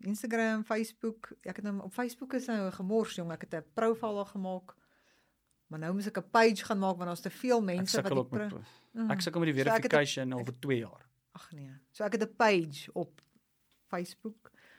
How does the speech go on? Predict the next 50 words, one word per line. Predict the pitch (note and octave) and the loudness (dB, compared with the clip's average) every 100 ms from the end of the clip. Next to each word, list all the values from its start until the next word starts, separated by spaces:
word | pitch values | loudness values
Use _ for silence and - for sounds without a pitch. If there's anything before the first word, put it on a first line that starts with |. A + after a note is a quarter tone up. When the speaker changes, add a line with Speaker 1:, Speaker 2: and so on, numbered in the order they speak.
| _ _ _ _ | _ _ _ _
Speaker 1:
TikTok, | - A#3 - A#3+ A#3+ - | -6 -4 2 2 2 -8
as | D#3+ F#3+ | -12 -8
jy | G#3 | -6
nou | F#3+ F3+ | -4 -6
wil | E3+ E3 | -6 -10
judge, | D3+ E3+ F3+ - | -6 -6 -6 -8
gaan | G3 | -8
maar | G3+ G#3 | -8 -8
TikTok | G#3 - G#3+ - - | -12 -14 -14 -14 -8
toe, | G3+ | -6
jong. | F3 E3+ - - - _ | -6 -10 -16 -20 -20 _
Speaker 2:
<laughs> | _ - - _ - | _ -20 -20 _ -10
Speaker 1:
Geniet | F3 E3+ F#3 | -8 -6 -2
dit, | F#3+ F3 _ - | -4 -4 _ -8
wat | A#2+ C#3 | -6 -4
Speaker 2:
Ja. | |
Speaker 1:
ek | F3+ D#3 | -6 -8
doen. | D#3 C#3+ C3+ - E3 - _ _ | -12 -12 -14 -20 -20 -20 _ _
Speaker 2:
Ja. | - - - | -14 -14 -16
Follow | - G3 G#3 G#3+ | 2 6 8 8
Speaker 1:
Dis | G#3 | 8
Speaker 2:
haar, | G#3+ G3+ - - | 6 2 -10 -20
follow | - F3 F#3 | 0 6 8
die | G3 F#3 | 8 6
F | F#3 | 2
K | F#3+ F#3 | 2 2
N | |
Army, | F3 F3 F3+ F3 | 4 4 4 2
gaan | - F3+ F3 | 2 0 0
asseblief | - C#3+ C3+ E3 D#3+ | -2 -4 0 0 0
Speaker 1:
Mm. | D#3+ | -4
Speaker 2:
op | C3+ | -2
die | D3 | 0
website, | C3 C3+ C3+ D3+ C#3+ C#3 | 4 2 2 2 4 4
en | C3+ | -2
as | C3 | -2
jy | C3+ | -4
ietsie | C#3+ C#3 D3 | -4 -6 -6
kan | C#3+ C3+ | -4 -2
gee, | D3 C3 - - _ | 0 -2 -4 -20 _
ons | D#3+ D#3 | -4 -2
as | D#3+ | 0
Hennies | C#3 C#3+ C#3+ | 0 0 -2
commit, | C3 D3 D#3 | -2 -2 0
ek | D#3 | 0
gaan | F3 | -2
vir | F3 | -4
jou | D3 D3 | -2 -2
vyf | |
K | C3 | -2